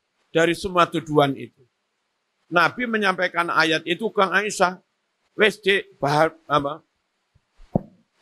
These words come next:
hari ini kau harus berbahagia. Sudah ada wahyu dari Allah menyatakan kau bersih dari semua tuduhan itu." Apa kata Aisyah?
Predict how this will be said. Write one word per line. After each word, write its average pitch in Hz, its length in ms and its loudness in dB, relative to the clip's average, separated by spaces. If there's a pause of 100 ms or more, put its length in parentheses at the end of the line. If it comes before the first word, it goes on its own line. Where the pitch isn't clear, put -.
hari 190 320 -2
ini 190 160 -8
kau 175 240 -2
harus 170 240 -2
berbahagia. 151 760 -2 (840)
Sudah 180 360 -2
ada 165 200 -2
wahyu 196 360 0
dari 170 240 0
Allah 202 280 0
menyatakan 190 680 -2
kau 208 220 -2
bersih 220 420 -2 (840)
dari 170 240 2
semua 180 280 0
tuduhan 151 440 0
itu." - 260 -12 (720)
Apa 202 320 -2
kata 165 400 -2
Aisyah? 131 320 -6